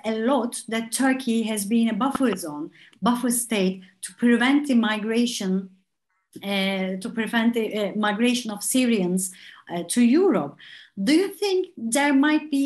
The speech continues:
a new buffer zone or a country for Europe to prevent the further migration of Ukrainian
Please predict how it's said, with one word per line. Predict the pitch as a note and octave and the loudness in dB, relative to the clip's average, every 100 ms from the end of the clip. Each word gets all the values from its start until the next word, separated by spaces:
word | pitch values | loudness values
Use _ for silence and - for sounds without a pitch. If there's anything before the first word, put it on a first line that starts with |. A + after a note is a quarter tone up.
| C4 | 0
a | B3+ | 0
new | B3 B3+ C#4 C4+ A3+ G#3+ | 2 4 4 2 0 -2
buffer | C4 C4 C4 A#3+ | -2 -2 -4 -4
zone | A#3 A#3 A#3 A3+ - | -4 0 -2 -2 -6
or | G#3+ | -6
a | A3 - | -6 -2
country | B3+ B3+ B3+ A3 G#3 | 2 2 0 -4 -4
for | G#3 G#3+ G3+ | -4 -4 -2
Europe | A3+ C#4+ B3+ - - | 2 2 2 0 -8
to | - - | -16 -4
prevent | A3+ A3 D4 D4+ | -4 0 0 0
the | C#4+ C#4+ - - | -4 -10 -14 -4
further | D4 D4 D4+ | 0 2 2
migration | C4 A#3+ A3+ A#3 A3 A3+ A#3+ - A#3 | 2 2 2 0 0 0 -2 -2 -6
of | F#3+ G#3+ - G#3+ G3 | -6 -10 -8 -10 -6
Ukrainian | B3 C4+ E4 C#4 F#3 | 0 4 6 4 2